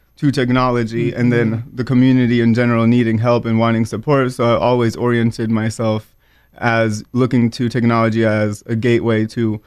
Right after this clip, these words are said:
Speaker 1: opening doors for opportunities for others.
Speaker 2: Absolutely. And that makes me think of, Adrian, a lot of our young ones now with this generation and where your passion for helping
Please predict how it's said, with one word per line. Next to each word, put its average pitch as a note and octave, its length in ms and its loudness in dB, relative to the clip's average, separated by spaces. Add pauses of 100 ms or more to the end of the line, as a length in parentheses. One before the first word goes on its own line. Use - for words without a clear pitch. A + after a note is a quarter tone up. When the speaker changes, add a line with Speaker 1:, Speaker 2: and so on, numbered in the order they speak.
(160)
Speaker 1:
opening A#2+ 320 2
doors A2 240 0
for A#2+ 100 -2
opportunities A2 880 -2
for A2 160 -4
others. G2+ 480 -6 (120)
Speaker 2:
Absolutely. F#3 680 0
And G3 180 -4
that G3 140 0
makes F#3+ 300 -2
me F3 120 0
think E3+ 340 -2
of, D#3 340 0
Adrian, D#3 500 0
a C#3+ 140 -4
lot D3 320 -2
of C#3+ 160 -4
our C#3+ 120 -2
young C#3+ 320 -2
ones C#3 300 -4
now C#3+ 480 -2 (380)
with D#3+ 100 -6
this D#3+ 180 0
generation D3 560 -2
and C#3 160 -2
where C#3 180 -2
your C3+ 200 -4
passion D#3 560 -6
for C3 140 -12
helping D3+ 480 -6